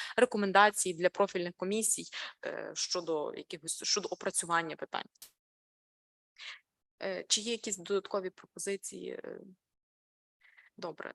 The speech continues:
тоді, е, можемо переходити до розгляду наступного питання порядку денного.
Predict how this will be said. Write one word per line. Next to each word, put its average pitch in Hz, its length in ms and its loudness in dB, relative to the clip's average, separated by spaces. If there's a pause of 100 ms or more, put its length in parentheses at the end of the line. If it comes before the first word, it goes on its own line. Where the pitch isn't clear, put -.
тоді, 233 460 -4
е, 190 140 -6
можемо 202 320 -2
переходити 190 440 -4
до 175 120 -4
розгляду 185 320 -4
наступного 175 520 -10
питання 180 400 -4
порядку 180 400 -4
денного. 240 480 -2